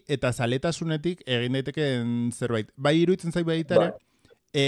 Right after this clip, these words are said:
Speaker 1: egingo balitz, e, adibidez, tertulia bat, izan barko lukela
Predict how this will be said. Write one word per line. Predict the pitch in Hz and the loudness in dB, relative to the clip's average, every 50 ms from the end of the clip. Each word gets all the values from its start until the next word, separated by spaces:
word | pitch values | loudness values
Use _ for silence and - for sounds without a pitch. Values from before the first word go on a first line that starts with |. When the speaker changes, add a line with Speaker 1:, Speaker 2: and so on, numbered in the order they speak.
| 139 - | 0 0
Speaker 1:
egingo | - 147 131 131 151 165 180 175 180 170 | -2 -2 0 0 0 0 2 2 4 4
balitz, | 165 160 165 170 190 196 - - - _ _ _ _ - | 4 4 2 0 -2 -4 -8 -14 -20 _ _ _ _ -8
e, | 120 113 110 - | -6 -6 -6 -8
adibidez, | - 110 117 123 123 117 104 - - - | -6 -4 -4 -2 -2 -2 -4 -6 -10 -12
tertulia | _ - 110 104 - 139 143 147 135 | _ -10 -8 -6 -4 -2 0 0 0
bat, | 135 143 190 - _ _ _ _ _ _ _ - | 0 0 -2 -8 _ _ _ _ _ _ _ -4
izan | 139 131 - 143 143 | -2 0 0 2 2
barko | 151 156 156 - 165 | 2 0 2 2 2
lukela | 160 160 156 - 160 165 175 160 139 110 95 98 98 | 2 2 2 0 0 2 2 2 2 0 -2 -6 -10